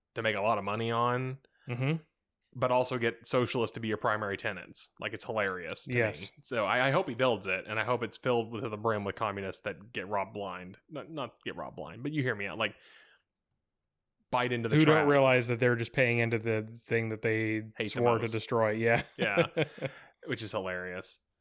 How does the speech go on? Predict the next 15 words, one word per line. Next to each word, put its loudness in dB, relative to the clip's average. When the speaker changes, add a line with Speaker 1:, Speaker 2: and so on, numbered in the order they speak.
Speaker 1:
Um, -2
'cause 2
I 2
don't 2
know, -2
like, 0
we, 2
we've 0
talked 0
about 0
this -4
a 0
couple 0
of 0
times, -2